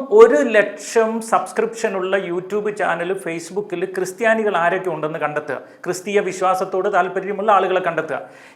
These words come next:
ഇവരെല്ലാം ഒരു കൂട്ടായ്മയിൽ കൊണ്ടുവന്നിട്ട് സഭയ്ക്കെതിരെ ആരെങ്കിലും ശബ്ദിച്ചാൽ അയാൾക്കെതിരെ സൈബർ ആക്രമണം നടത്താൻ വേണ്ടി ഒരേ സമയത്ത് പലരായിട്ട്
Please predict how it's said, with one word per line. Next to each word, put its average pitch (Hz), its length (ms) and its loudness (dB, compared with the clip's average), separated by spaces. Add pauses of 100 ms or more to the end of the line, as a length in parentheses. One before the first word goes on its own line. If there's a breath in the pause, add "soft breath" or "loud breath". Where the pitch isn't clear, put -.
ഇവരെല്ലാം 240 540 10
ഒരു 220 160 6
കൂട്ടായ്മയിൽ 220 520 4 (100)
കൊണ്ടുവന്നിട്ട് 170 580 -2 (260)
സഭയ്ക്കെതിരെ 226 580 2
ആരെങ്കിലും 208 500 2
ശബ്ദിച്ചാൽ 185 460 -2 (200)
അയാൾക്കെതിരെ 220 760 4
സൈബർ 175 360 0
ആക്രമണം 175 440 -4
നടത്താൻ 180 380 0
വേണ്ടി 185 200 -2 (380 loud breath)
ഒരേ 269 480 12 (180)
സമയത്ത് 196 480 0 (120)
പലരായിട്ട് 190 760 4